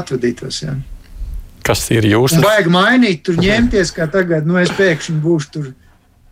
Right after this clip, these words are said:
Speaker 1: kaut kā cits izlikties <laughs> un kaut ko, nu, es nezinu, bezjēdzīgi laikam.
Speaker 2: Kas ir tā jūsu dzīves jēga? Tagad galīgi nekrustpunktā jautājums,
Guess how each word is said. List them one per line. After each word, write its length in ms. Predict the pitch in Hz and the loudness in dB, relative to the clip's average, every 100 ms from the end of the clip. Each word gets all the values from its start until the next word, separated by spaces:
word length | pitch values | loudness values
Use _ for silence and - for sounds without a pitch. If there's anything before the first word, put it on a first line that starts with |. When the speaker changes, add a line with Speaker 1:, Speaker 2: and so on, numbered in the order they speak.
| _ _ _ 170 | _ _ _ -4
Speaker 1:
kaut 220 | 175 160 | -2 0
kā 140 | 160 139 | -2 -2
cits 320 | 185 196 202 | 0 0 0
izlikties 680 | 214 190 165 - 170 160 - | 0 0 0 0 0 0 -2
<laughs> 80 | 165 | -4
un 160 | 196 147 | -2 -2
kaut 220 | 175 147 | -2 -2
ko, 220 | 208 185 170 | -2 -2 -2
nu, 160 | 175 | -4
es 80 | 165 | -2
nezinu, 460 | 160 127 131 147 147 | -2 -2 -6 -8 -4
bezjēdzīgi 640 | 156 127 120 120 127 - | -2 -2 -4 -2 -2 -2
laikam. 380 | 143 123 120 - - | -6 -8 -16 -18 -10
Speaker 2:
Kas 160 | - 110 | -6 -4
ir 140 | 117 - | -2 0
tā 140 | 120 | 2
jūsu 320 | 117 123 - | 2 2 0
dzīves 300 | 110 123 98 - | 0 0 0 0
jēga? 380 | 120 120 120 95 - - - - - - - - - - - - | 2 2 -2 -8 -14 -20 -20 -20 -20 -20 -20 -20 -20 -20 -10 -2
Tagad 220 | 98 98 | 0 2
galīgi 320 | 101 98 95 | 2 2 2
nekrustpunktā 680 | 104 - - - 110 95 98 | -2 -4 -8 -6 -4 -2 0
jautājums, 560 | 95 98 - - 104 - | 2 2 0 -4 -4 -6